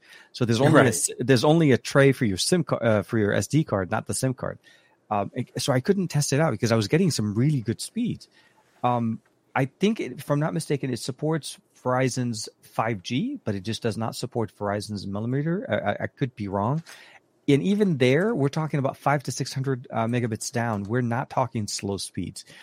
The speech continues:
Speaker 1: So I,
Speaker 2: Mm-hmm.
Speaker 1: I think the OnePlus is a champ all around. I mean, I've been using it on T-Mobile and,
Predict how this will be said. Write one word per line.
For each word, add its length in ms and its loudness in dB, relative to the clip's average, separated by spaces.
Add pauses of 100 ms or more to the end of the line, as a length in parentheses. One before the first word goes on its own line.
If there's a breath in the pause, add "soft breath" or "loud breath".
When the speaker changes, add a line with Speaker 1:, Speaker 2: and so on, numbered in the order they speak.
(180 loud breath)
Speaker 1:
So 300 2 (340)
I, 120 4
Speaker 2:
Mm-hmm. 120 0
Speaker 1:
I 40 2
think 200 0
the 80 4
OnePlus 600 0
is 460 0
a 40 -10
champ 360 -2
all 160 4
around. 420 0
I 80 -4
mean, 140 0
I've 80 0
been 120 0
using 260 0
it 80 0
on 120 -2
T-Mobile 580 -4
and, 240 -8